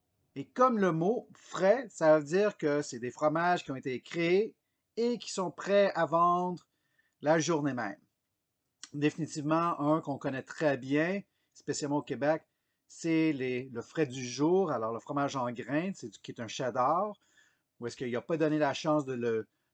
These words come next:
de le laisser vieillir. Il le met tout de suite en sac, les petites crottes,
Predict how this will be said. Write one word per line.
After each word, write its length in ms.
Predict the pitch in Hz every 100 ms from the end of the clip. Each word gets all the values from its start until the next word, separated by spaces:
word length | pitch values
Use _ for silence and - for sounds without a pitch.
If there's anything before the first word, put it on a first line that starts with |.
| -
de 60 |
le 160 | 117 123
laisser 400 | 120 135 - 156
vieillir. 960 | 127 123 147 143 135 147 175 185 190 _ _ _ _ _ _ _ _ _ _ -
Il 120 | 107
le 80 | 113
met 140 | 131
tout 100 | -
de 40 | -
suite 180 | 185
en 100 | 160
sac, 400 | 147 180 185 - 147
les 140 | 135
petites 180 | - -
crottes, 260 | 156 180